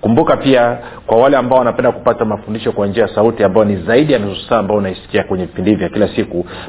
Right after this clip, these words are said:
basi mafundisho yanapatikana kwenye hizi podcast ambazo nimezitaja. Pia kama ungependa kutumia mafundisho kwa njia ya Telegram ama kwa njia ya WhatsApp, basi kuna grupu linaitwa Mwanafunzi wa Kristo. Unaweza ukatuma ujumbe mfupi tu ukasema, "Niunge,"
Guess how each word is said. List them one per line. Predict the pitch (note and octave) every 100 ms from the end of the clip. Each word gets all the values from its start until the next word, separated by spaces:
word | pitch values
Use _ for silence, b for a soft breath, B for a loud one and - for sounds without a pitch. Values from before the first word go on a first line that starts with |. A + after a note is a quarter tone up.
| -
basi | G#2+ G#2+ G2+
mafundisho | G2 G#2 A2+ A2+ G#2+
yanapatikana | G2 F#2 F2 - F#2
kwenye | F2 F2 F2
hizi | E2+
podcast | F2 - - - -
ambazo | E2 F2
nimezitaja. | D#2+ D#2+ D2+ G#2+ G2+ D#2+ - B B B -
Pia | C3+ C#3+ C#3
kama | - C#3 C3+
ungependa | A#2 C3 B2+
kutumia | - A2 G#2+ B2
mafundisho | A2+ G2+ - G2+ B2+ -
kwa | - G#2
njia | G#2 A2+
ya | G2+
Telegram | B2 B2 A#2 A#2+ A#2+ A#2
ama | A2 A2
kwa | G#2 G2
njia | F#2 G#2
ya | F#2
WhatsApp, | F2 F2 - A#2 -
basi | G2 G2 - -
kuna | F#2+ F#2 F#2 F2+ B B B
grupu | G2 C3 C#3 C3
linaitwa | A2 A2+ A#2+
Mwanafunzi | G2+ G2 - A2 G2+
wa | F2+
Kristo. | - B2+ - C3
Unaweza | G2+ G2+ G#2+ G#2
ukatuma | F#2 F2+ G#2 G2+
ujumbe | F#2 G2 F2+
mfupi | D#2+ B2 C#3+ B2
tu | B2 A2
ukasema, | G2+ F#2 A2+ G#2 G2
"Niunge," | F2+ F#2 C3 C#3 C#3